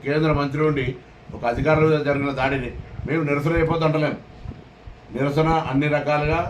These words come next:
ప్రజాస్వామిక విధానంగా ఉంటే మాకే అభ్యంతరం లే. ముఖ్యమంత్రి గారు కూడా చెప్పారు, ఇవాళ సర్వే జరుగుతూ ఉంది, సర్వేలా ఎక్కడ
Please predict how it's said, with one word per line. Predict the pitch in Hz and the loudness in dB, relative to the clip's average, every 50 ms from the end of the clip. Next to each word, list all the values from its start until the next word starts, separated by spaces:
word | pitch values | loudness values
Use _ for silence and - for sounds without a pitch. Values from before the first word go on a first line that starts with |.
| - - - - | -6 -10 -14 -14
ప్రజాస్వామిక | 120 120 135 147 151 143 139 147 147 147 147 147 139 131 | -8 -2 0 2 2 2 2 0 -2 -2 -2 -2 -2 0
విధానంగా | 131 147 147 147 147 147 151 147 139 | 0 0 0 0 -2 -2 -2 -2 -2
ఉంటే | 135 - 160 147 | -2 -4 -4 -4
మాకే | 127 123 127 139 123 | -4 -4 -4 -4 -4
అభ్యంతరం | 113 - 127 - 135 127 120 117 117 | -4 -4 -6 -6 -4 -4 -4 -4 -6
లే. | 110 - - - - - - - - - - - - - - - - - - - - - - - - | -6 -6 -8 -10 -10 -10 -16 -18 -16 -14 -14 -12 -14 -14 -16 -18 -20 -20 -20 -18 -16 -16 -16 -14 -12
ముఖ్యమంత్రి | 113 - 156 156 156 151 156 156 | -6 -2 0 2 2 2 4 4
గారు | 156 156 156 | 4 4 2
కూడా | 151 147 | 0 -2
చెప్పారు, | 139 127 143 143 139 | -2 -2 -2 -2 -2
ఇవాళ | 139 - - - - - - - - - - - - - - - - - - - - | -2 -2 -4 -6 -10 -12 -14 -12 -14 -12 -12 -16 -16 -16 -16 -16 -16 -12 -10 -6 -4
సర్వే | 123 127 143 156 156 156 147 147 | -4 -2 2 4 4 4 4 4
జరుగుతూ | 147 147 139 - 147 139 127 | 2 0 -2 -2 0 0 0
ఉంది, | 110 92 - - - - - - - - - - - - - | -2 -4 -8 -10 -12 -14 -16 -18 -18 -18 -16 -14 -12 -4 -4
సర్వేలా | 123 131 139 147 147 147 143 143 156 156 151 135 | -2 -2 0 0 0 2 2 4 4 4 4 4
ఎక్కడ | - 143 147 | 2 0 0